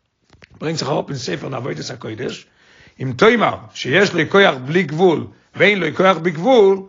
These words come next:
אתו מחסר שלימוסוי. אז,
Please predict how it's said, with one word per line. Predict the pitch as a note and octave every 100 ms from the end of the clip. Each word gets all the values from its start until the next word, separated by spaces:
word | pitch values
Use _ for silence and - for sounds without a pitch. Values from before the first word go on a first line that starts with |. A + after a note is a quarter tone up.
| _ _ -
אתו | G3+ G3+ F#3+
מחסר | F3+ - A#3 - G3+ G3 F#3 - _ -
שלימוסוי. | - F#3 G#3 G#3 G3 G3 - G3+ G#3 D3+ G2+ _ _ _ _ _ _ _ _ _ _ _ _ _ -
אז, | C3+ G#2 -